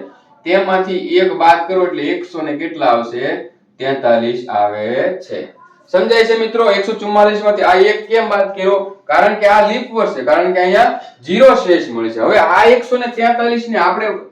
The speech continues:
અ, જે છે તે ભાગવાના છે સાત વડે. સાત એકા સાત, બરોબર? અને સા-, સાત દુ સાત,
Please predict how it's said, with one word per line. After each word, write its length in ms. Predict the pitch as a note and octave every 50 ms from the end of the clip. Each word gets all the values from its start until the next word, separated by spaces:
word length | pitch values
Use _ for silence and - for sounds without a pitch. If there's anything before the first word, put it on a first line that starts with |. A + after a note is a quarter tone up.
| _ _ _ _ _ -
અ, 280 | C#3+ D#3 E3+ F3 F3 E3+
જે 120 | E3 F#3 G3
છે 280 | F#3 G3+ A3 G#3 F#3+
તે 160 | - F3+ F3+ F#3+ G3 G3 - - - - _ _ _ -
ભાગવાના 460 | B2+ C3+ F3+ F3+ F3+ F3+ F3 E3+ E3
છે 180 | - F3 F3+ F3+
સાત 480 | - - C#3+ C3+ C#3+ D3 D3+ - -
વડે. 240 | A#2+ A#2 A#2+ A#2 A2+ -
સાત 460 | - D3 C#3+ C3+ C3+ E3+ E3+ E3+ E3+
એકા 320 | D#3+ D#3 E3 D#3+ D#3+ D#3
સાત, 320 | D3+ D#3 D#3 D#3 - - - - - - _ _ _ _
બરોબર? 320 | C#3 D#3 F3+ F#3+ F#3 G#3+ G#3+ A3+ - - _ _ _ _ _ _ _ _ _ _ _ _ _
અને 420 | C3 D3 E3+ F3+ - - - - - _ _ _ _ _
સા-, 380 | - D3+ D#3 E3 - - - - - - - - - - - _ _ _ _ _
સાત 420 | - C#3+ D3+ D#3+ - - D3 C#3+
દુ 420 | D3 D3+ E3 F#3 F#3+ - - - - - _ _
સાત, 520 | _ E3 E3+ F#3+ F#3+ F#3+ - - - -